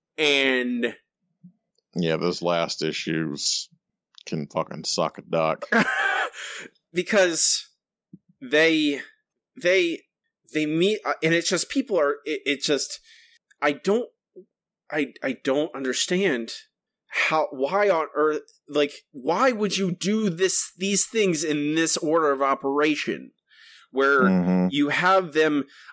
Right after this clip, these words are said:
Speaker 1: uh, which, it starts with a trope that I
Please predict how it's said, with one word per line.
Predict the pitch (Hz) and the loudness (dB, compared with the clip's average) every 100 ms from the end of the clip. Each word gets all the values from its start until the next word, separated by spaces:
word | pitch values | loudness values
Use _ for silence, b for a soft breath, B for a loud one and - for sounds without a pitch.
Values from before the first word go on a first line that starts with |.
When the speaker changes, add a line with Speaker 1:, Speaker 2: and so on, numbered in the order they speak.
| - | -8
Speaker 1:
uh, | - | -6
which, | 127 139 135 - | -2 0 0 -4
it | 135 135 - | -2 0 0
starts | - 294 - 165 | 0 0 0 0
with | 160 | 0
a | 131 | 0
trope | - 165 196 202 | 0 2 2 2
that | 143 131 | 0 2
I | 123 | 2